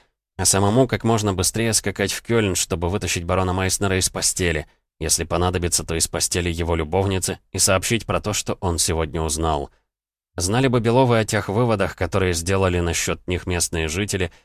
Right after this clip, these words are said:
то всю ночь глаз не смогли бы сомкнуть. К счастью для них, они этого не знали,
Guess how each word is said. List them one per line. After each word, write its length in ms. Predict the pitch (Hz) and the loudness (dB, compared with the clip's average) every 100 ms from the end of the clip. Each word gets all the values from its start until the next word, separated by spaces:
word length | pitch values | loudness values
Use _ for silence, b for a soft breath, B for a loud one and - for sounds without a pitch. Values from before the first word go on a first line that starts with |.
| b _ | b _
то 100 | 117 | -4
всю 220 | 95 - 113 | -2 0 2
ночь 240 | 120 90 | 2 0
глаз 340 | 82 92 - | 0 2 2
не 60 | 87 | 0
смогли 340 | - 82 85 | -2 -2 -2
бы 140 | 85 82 | 0 0
сомкнуть. 560 | 82 80 80 82 85 b b _ _ _ | 0 -2 -2 -2 -4 b b _ _ _
К 20 | |
счастью 460 | - 123 135 - 123 | 0 2 2 2 0
для 180 | 98 104 | 2 4
них, 240 | 127 127 | 4 2
они 140 | 107 110 | 0 0
этого 260 | 107 104 | 0 2
не 140 | 95 85 | 2 2
знали, 440 | 80 107 117 | 0 0 0